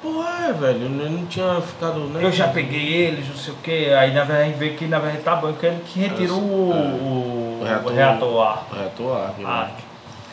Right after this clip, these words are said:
Speaker 1: E aí, depois que ele ma-, eles enfrentam o Lagarto, o Homem-Areia, né?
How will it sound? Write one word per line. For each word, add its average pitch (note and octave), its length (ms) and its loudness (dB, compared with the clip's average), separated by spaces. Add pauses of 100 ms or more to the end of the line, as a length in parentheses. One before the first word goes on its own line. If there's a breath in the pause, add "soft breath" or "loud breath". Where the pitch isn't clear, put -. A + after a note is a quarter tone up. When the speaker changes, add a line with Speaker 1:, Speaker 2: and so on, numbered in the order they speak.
(260 loud breath)
Speaker 1:
E B2 80 0
aí, C3+ 60 4
depois D#3+ 320 0
que D#3+ 80 -2
ele E3+ 360 2 (160)
ma-, A#2+ 340 -2
eles B2 340 0
enfrentam C3 600 -2
o A2+ 520 -2
Lagarto, A#2+ 580 2
o C#3 120 0
Homem-Areia, B2 600 2
né? C3 200 0